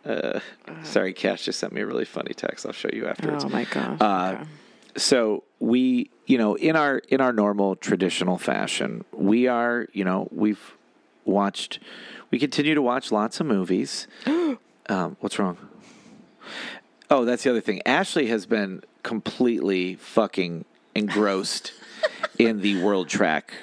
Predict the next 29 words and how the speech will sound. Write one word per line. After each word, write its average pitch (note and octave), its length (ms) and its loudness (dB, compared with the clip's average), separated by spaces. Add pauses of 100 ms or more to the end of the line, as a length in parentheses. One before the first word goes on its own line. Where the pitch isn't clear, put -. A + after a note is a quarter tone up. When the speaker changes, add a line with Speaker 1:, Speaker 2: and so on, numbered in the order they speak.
(120)
Speaker 2:
<laughs> - 80 2 (880)
Speaker 1:
and F#2+ 140 -4
field G2 260 0
competition. D#2 920 -2
Um, F#2+ 260 0 (320)
first F3 220 2
of C#3+ 100 2
all, A#2 320 0
shout D#3 320 2
out D3+ 160 0
to D3 100 -8
Sha'Carri B2+ 460 0
Ri-, A#2+ 80 0
Sha'Carri A#2+ 400 0
Richardson A2 520 -2 (580)
winning B2+ 340 4
Speaker 2:
Holy C#3 640 2
Speaker 1:
the A#2+ 400 2
world's E3 800 0
Speaker 2:
shit. - 720 0
Speaker 1:
championship A2+ 720 0 (380)
gold A#2+ 200 4
medal. A2 320 0 (400)
Huge, - 540 0 (320)
massive, G#2 400 -2 (320)
so A#2 240 2
cool, - 280 -4 (600)
so F#2+ 240 4
cool. - 300 -4